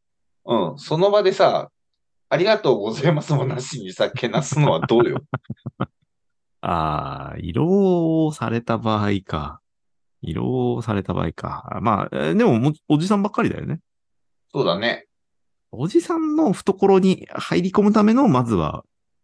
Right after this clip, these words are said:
Speaker 2: その、自己開示というかね。自己じゃないけど、うちの会社こんなにやばいんすよ。っていうのが、俺も面白い。俺も言ってて面白いし、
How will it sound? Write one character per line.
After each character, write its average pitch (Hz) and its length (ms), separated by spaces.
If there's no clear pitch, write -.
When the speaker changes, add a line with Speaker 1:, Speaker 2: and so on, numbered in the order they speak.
Speaker 2:
そ - 140
の、 78 260
自 110 160
己 131 120
開 90 240
示 - 180
と 92 100
い 87 60
う 90 60
か - 120
ね。 143 100
自 95 160
己 160 120
じ 90 80
ゃ 78 40
な 78 120
い 85 80
け - 120
ど、 71 220
う 113 80
ち 131 140
の 131 80
会 127 160
社 123 100
こ 131 140
ん 123 100
な 120 80
に 117 100
や 110 120
ば 110 140
い 98 40
ん 80 80
す - 160
よ。 - 80
っ - 680
て 156 80
い 139 140
う - 100
の 170 160
が、 240 280
俺 123 220
も 196 380
面 104 180
白 87 220
い。 - 100
俺 127 140
も 143 100
言 98 120
っ - 40
て - 160
て - 100
面 82 160
白 80 200
い 80 60
し、 - 300